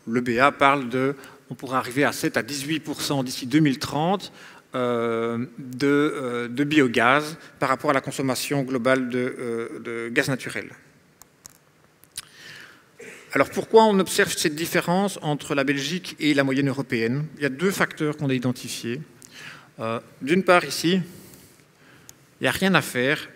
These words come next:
La production de, euh, biométhane va dépendre de la production de biomasse. Et donc on a comparé le rapport entre, euh, la population et la surface utile agricole.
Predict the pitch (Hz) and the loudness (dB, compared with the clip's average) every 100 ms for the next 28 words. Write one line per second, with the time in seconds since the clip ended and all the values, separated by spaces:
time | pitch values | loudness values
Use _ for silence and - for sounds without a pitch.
0 | - 131 127 - - 180 175 - 165 151 | -12 -8 -8 -6 -4 -2 -4 -2 0 0
1 | 139 - - - 113 131 131 139 117 113 | -2 -8 -14 -12 -2 0 0 -2 -8 -2
2 | 123 117 156 175 151 143 147 131 135 139 | 0 2 2 2 0 0 0 0 -2 0
3 | 139 123 117 - 123 - 135 117 123 110 | 0 -2 -6 -8 -8 -4 -4 -2 -2 -4
4 | 104 - - 143 - 151 - 156 139 - | -8 -14 -6 -6 -2 -2 -2 -2 -2 0
5 | 165 185 - - - - - 131 135 151 | 0 0 -4 -14 -16 -18 -8 -4 0 0
6 | 170 165 156 147 139 - 131 120 - - | 4 2 2 -4 -4 -4 -4 -4 -6 -20
7 | - _ 110 110 117 147 160 135 127 - | -20 _ -6 -2 0 0 -2 0 0 0
8 | 165 202 - 127 - 156 - 156 127 123 | -2 -2 -4 -6 -4 -4 -2 -2 -4 -8
9 | - 147 143 131 127 127 113 | -4 -4 -4 -6 -6 -6 -8